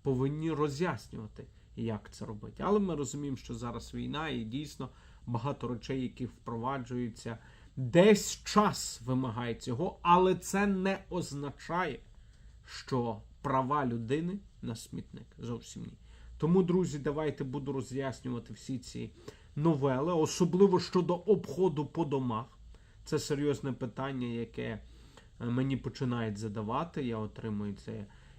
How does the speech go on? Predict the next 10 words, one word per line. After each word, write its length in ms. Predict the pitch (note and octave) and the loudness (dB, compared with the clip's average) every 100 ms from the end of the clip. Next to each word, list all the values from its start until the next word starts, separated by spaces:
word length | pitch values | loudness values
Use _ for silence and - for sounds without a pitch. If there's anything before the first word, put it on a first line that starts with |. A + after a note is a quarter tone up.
| - | -2
і 160 | C#3+ | 2
як 260 | D#3 D#3+ - | 2 0 -2
приватну 460 | D3+ D3+ D#3 - - - | 0 2 0 -2 -6 -6
<coughs> 200 | - - | -6 -12
консультацію, 760 | - C#3 A#2 B2+ B2 A#2+ - - | -6 -4 -4 -4 -4 -4 -6 -10
і 120 | C3 C#3 | -8 -8
в 100 | C#3 | -4
кон-, 300 | D3+ C#3+ C3+ - - - | -6 -6 -10 -12 -18 -10
в 120 | B2+ | -8
коментарях. 800 | - D#3 D3+ D3+ - C3+ C3+ B2 | -2 0 0 0 -2 -2 -2 -4